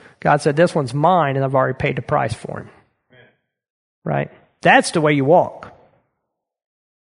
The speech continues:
Speaker 1: You don't try to earn it. You don't try to say, "Man, I gotta do good today." You say, "I'm God's. I belong to Jesus Christ. He paid the price," and then you start living how Jesus wants you to live, 'cause he died for you. Maybe you die for him.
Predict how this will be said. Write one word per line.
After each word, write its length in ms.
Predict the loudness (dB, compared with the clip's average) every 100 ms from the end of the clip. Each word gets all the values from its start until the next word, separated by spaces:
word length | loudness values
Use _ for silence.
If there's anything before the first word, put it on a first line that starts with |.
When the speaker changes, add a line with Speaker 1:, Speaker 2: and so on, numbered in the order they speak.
| _ _ _ _
Speaker 1:
You 80 | -2
don't 140 | 0 4
try 160 | 4
to 60 | 6
earn 280 | 4 4 2
it. 140 | 0
You 100 | 0
don't 180 | 2 2
try 180 | 2 4
to 60 |
say, 220 | 4 2
"Man, 240 | 4 2 2
I 60 |
gotta 160 | 2 2
do 120 | 0
good 280 | 0 0 2
today." 500 | 2 2 2 2 -4
You 120 | -6 -2
say, 340 | 2 2 0 -6 -20 -20 _ -8
"I'm 200 | -6 0
God's. 540 | 4 4 4 2 -2 -16 -20 _ -6
I 80 |
belong 460 | -2 0 2 2 0
to 100 | -4
Jesus 420 | -2 -2 -2 -6
Christ. 640 | -4 0 2 0 -2 -8 -20 -20 _ _ _ -20 _ _ _ _ _ _ _ _ _ _ _ _ _
He 180 | -6 0
paid 260 | 2 2
the 80 | 0
price," 440 | 0 2 4 2
and 100 | -2
then 80 | -4
you 100 | -4
start 300 | -2 -2 0
living 480 | 2 2 2 -2 -4 -10 _ _
how 160 | -2 -2
Jesus 380 | 0 -2 -2 -2
wants 240 | -4 -4
you 20 |
to 60 | -2
live, 300 | 0 0 0
'cause 140 | -4
he 120 | -2 2
died 320 | 4 4 2
for 100 | 0
you. 400 | 0 2 2 0
Maybe 280 | -2 -2 -2
you 100 | -4
die 260 | 2 2 2
for 160 | 0
him. 240 | -2 -2